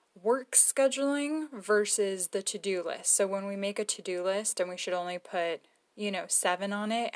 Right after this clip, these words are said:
how does that apply when you have a very busy job? And I, I really want to make sure that we're clear on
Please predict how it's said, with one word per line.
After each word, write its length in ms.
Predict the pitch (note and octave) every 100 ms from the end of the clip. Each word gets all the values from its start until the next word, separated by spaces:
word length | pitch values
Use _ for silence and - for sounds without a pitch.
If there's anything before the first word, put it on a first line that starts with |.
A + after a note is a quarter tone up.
| -
how 80 | G3+
does 140 | G3+
that 140 | G3 F3+
apply 760 | F3 - A3 A3 F#3 E3+ E3+ - _ _ _ _ _
when 200 | G#3 G3
you 80 | F#3+
have 180 | G3 F#3
a 60 |
very 220 | F3+ E3+ E3+
busy 300 | F3 E3+ F3
job? 320 | F3+ D#3+ -
And 100 | -
I, 120 | F3 -
I 60 | G3
really 280 | E3+ G3 F#3+
want 340 | F#3+ F3+ E3 -
to 380 | - E3+ D#3+ - - - _
make 140 | G#3 G#3
sure 120 | G#3+
that 140 | F#3+
we're 140 | E3+ F#3 -
clear 1000 | - - - A3+ A#3+ B3 G3+ F3 E3 D#3+ _ _ - _ -
on 680 | G3 F#3 F3+ F3 E3+ E3+ E3+